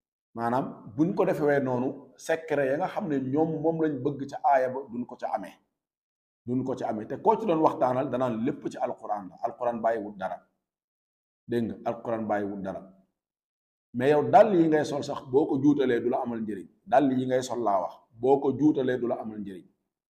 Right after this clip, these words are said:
Mbindum nasaraan, boo ko juutaloon, du tekki dara.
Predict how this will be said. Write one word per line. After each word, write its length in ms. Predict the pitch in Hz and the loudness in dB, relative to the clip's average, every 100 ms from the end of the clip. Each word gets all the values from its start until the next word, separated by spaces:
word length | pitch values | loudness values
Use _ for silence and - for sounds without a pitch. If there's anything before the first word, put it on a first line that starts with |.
| _ _ _ _ _ _ _ _ - | _ _ _ _ _ _ _ _ -8
Mbindum 420 | 113 175 185 165 | 2 4 4 4
nasaraan, 440 | 156 151 135 127 117 | 2 6 6 6 4
boo 160 | 151 | 4
ko 120 | 151 135 | 4 2
juutaloon, 400 | 147 156 139 123 | 2 4 2 2
du 80 | - | -2
tekki 260 | 123 117 | -6 -4
dara. 200 | 107 110 | -2 -2